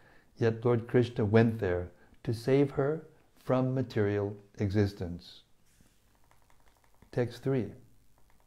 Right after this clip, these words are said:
When Trivikra saw him arriving at her house, <clears throat> she at once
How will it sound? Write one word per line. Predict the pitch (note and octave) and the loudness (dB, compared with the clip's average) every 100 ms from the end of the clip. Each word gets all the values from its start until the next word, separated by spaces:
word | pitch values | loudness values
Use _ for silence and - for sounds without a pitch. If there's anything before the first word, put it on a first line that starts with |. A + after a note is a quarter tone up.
| _ _ _ _ _ _ _ _ _ _ - _ _ - | _ _ _ _ _ _ _ _ _ _ -20 _ _ -2
When | C3+ C#3+ | 2 2
Trivikra | A#2+ D#3+ D#3+ F3 - A#2 G#2+ C3 - - - _ - - | 2 0 2 0 2 2 0 -4 -14 -20 -20 _ -20 -20
saw | - - D3+ D3 | -8 2 4 4
him | D3+ C#3 | 2 2
arriving | A#2+ A#2 C3 C#3 C#3 | 2 4 4 2 0
at | A#2 | 0
her | C3 G#2+ | -2 -2
house, | C#3+ B2 C3 - - - - - - - - | 0 0 -2 -6 -16 -20 -20 -20 -20 -20 2
<clears throat> | - C#3 A2 | 6 8 6
she | A2+ D3 | 2 4
at | D3 - | 4 4
once | B2 C3+ F2+ - | 4 4 4 -4